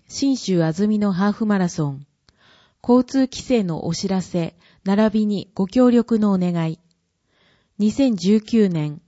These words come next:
六月二日日曜日、午前九時スタート。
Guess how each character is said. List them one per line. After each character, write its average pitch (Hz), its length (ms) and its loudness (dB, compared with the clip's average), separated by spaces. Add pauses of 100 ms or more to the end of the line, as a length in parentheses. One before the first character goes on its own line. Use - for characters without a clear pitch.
六 185 280 -4
月 226 300 -4
二 214 240 -6
日 190 240 -4
日 202 380 -2
曜 214 200 4
日、 151 260 -4 (320)
午 254 160 4
前 185 220 -2
九 247 140 -2
時 190 160 -2
ス - 120 -18
タ 180 200 -2
ー 160 40 -2
ト。 - 240 -8